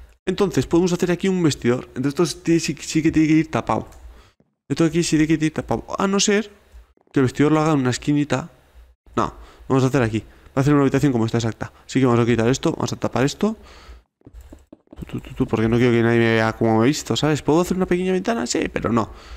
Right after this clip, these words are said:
Y esto lo vamos a tapar, igual que está esto. Igual, tal, o sea, tal y como está. Sí, igual queda un poquito feo, ¿eh? Eso sí que va a quedar un poquito feo, pero bueno. Pero yo n-, no. De momento lo voy a hacer, ¿vale? O sea, de momento voy a tapar todo. Pero os voy a comentar.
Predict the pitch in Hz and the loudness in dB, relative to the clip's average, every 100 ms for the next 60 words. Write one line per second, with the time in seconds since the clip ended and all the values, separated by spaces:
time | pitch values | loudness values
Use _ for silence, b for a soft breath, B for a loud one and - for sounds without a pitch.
0 | B B B _ - 175 170 185 147 131 | B B B _ -6 -2 2 2 4 4
1 | 120 120 - - 139 165 170 151 117 135 | 2 0 -2 0 2 2 0 -2 -4 -8
2 | - - - 151 151 156 135 - - - | -14 -20 -8 -2 -2 -2 -4 -6 -10 -10
3 | - 151 143 147 135 131 135 160 - - | -2 -2 0 0 2 0 -2 -4 -10 -20
4 | b b b - _ - 190 180 170 170 | b b b -20 _ -2 2 2 2 2
5 | 185 151 131 123 107 175 - - - 139 | 0 2 0 0 0 -2 -6 -12 -8 -2
6 | 160 143 135 131 131 127 117 117 160 123 | 2 4 4 4 2 2 2 2 0 -2
7 | 107 104 B B B B _ _ _ _ | -4 -6 B B B B _ _ _ _
8 | _ 131 135 160 - - 143 151 131 - | _ 2 2 2 -4 -10 -4 -2 -4 -6
9 | - _ _ _ _ _ _ _ _ _ | -20 _ _ _ _ _ _ _ _ _
10 | _ _ _ - _ - 170 190 185 123 | _ _ _ -20 _ 2 4 4 4 2
11 | 113 - 127 160 233 - 135 120 127 165 | 0 -4 -2 -2 -4 -4 0 4 4 4
12 | 170 156 156 - 107 - B B B - | 0 0 -4 -4 -6 -8 B B B 2
13 | 151 147 139 139 156 147 127 107 - | 4 4 4 4 2 2 2 0 -6